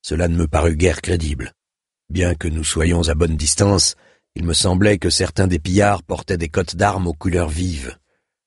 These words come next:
Ces oripeaux appartenaient aux sergents et chevaliers d'un ban seigneurial plutôt qu'au carl des clans. « Bribra,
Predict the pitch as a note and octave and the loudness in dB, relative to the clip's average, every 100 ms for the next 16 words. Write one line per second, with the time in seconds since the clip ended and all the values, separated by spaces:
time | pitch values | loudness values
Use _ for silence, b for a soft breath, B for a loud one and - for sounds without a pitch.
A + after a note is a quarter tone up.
0 | _ - F2+ F2+ F2 F2 G#2 G2 E2+ D#2+ | _ -12 -6 -2 0 0 2 2 0 -4
1 | F#2+ G2 E2+ - F2 - G#2 F2 - E2+ | -2 0 0 0 -2 0 0 0 -2 -2
2 | F2+ G2+ F2+ F2 F2+ E2+ F2+ F2 F2+ F2+ | 0 0 0 0 0 0 0 0 0 0
3 | G2+ F2+ D#2 - D#2 E2 E2 D#2 G#2 E2 | 0 0 -4 -6 -4 -4 -6 -2 -2 0
4 | D#2+ D#2 D2+ D2+ G2+ E2 _ _ _ _ | -4 -6 -8 -6 -4 -6 _ _ _ _
5 | _ _ _ _ _ _ _ _ _ _ | _ _ _ _ _ _ _ _ _ _
6 | _ _ _ - C#3 D3+ C#3 | _ _ _ 2 4 4 2